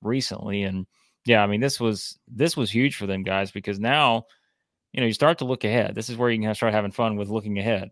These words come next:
I mean, they get Arkansas next week, and we'll talk about them in a second. Um, that could be trouble for the Razorbacks. They get a week off,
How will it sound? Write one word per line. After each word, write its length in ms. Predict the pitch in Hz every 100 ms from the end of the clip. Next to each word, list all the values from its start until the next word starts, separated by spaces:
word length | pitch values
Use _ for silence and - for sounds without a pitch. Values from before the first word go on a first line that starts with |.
| -
I 40 |
mean, 200 | 101 98
they 100 | 127
get 100 | 156
Arkansas 400 | 147 135 113 113
next 200 | 110 104
week, 320 | 127 113 104 104
and 220 | 95 95 _ _ _
we'll 120 | 127
talk 180 | 131 135
about 160 | 127 113
them 160 | 120
in 40 | 101
a 40 |
second. 360 | - 123 95 98 _ _ -
Um, 460 | 101 104 98 95 92 - _ _ _ _ _ _ -
that 160 | 120
could 120 | 127
be 100 | 117
trouble 300 | 117 123 110
for 100 | 107
the 60 | 104
Razorbacks. 640 | 120 117 92 92 - - - _ _ -
They 80 | 113
get 120 | 107
a 20 |
week 260 | 107 156 113
off, 420 | 95 107 -